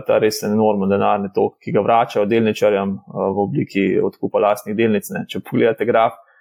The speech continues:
koliko delnic je imel Apple pet let nazaj, deset, pa koliko jih ima danes, vidimo, da jih kar,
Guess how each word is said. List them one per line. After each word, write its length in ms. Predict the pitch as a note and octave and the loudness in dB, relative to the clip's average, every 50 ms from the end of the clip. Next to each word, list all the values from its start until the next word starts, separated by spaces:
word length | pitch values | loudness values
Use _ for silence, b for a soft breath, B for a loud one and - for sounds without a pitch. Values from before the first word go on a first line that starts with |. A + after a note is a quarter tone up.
| b b | b b
koliko 200 | - B2+ B2 A#2 C3 | -4 -2 0 2 2
delnic 260 | B2 B2 B2 A#2+ - | 0 0 -2 -4 -2
je 60 | A#2+ | -2
imel 140 | A#2+ A#2+ A#2+ | 0 2 2
Apple 360 | A#2+ A#2+ A#2+ A#2+ A#2+ A#2+ A#2 - _ _ _ _ _ _ - | 2 2 2 2 0 0 0 -2 _ _ _ _ _ _ -2
pet 140 | C#3 C3+ C3 B2+ | 0 0 2 2
let 160 | C3 B2+ B2 | 0 0 0
nazaj, 320 | B2 B2 A#2 B2+ B2 A#2+ | 0 0 2 2 2 2
deset, 300 | A#2 A#2+ - - B2+ A#2+ - | 0 -2 -2 -2 -2 -2 -2
pa 80 | A2+ | -2
koliko 220 | - A#2+ A#2+ B2 - | -2 0 0 0 0
jih 60 | - | -2
ima 80 | A#2 A#2 | -2 0
danes, 320 | A2+ A#2+ B2 A#2+ A#2+ A#2+ - | 0 0 0 0 -2 -4 -2
vidimo, 200 | C3 A#2+ A#2 A#2 | -2 -2 0 2
da 80 | A#2 A#2 | 2 2
jih 120 | A#2+ A#2+ - | 2 0 0
kar, 140 | B2+ A#2 | -2 -2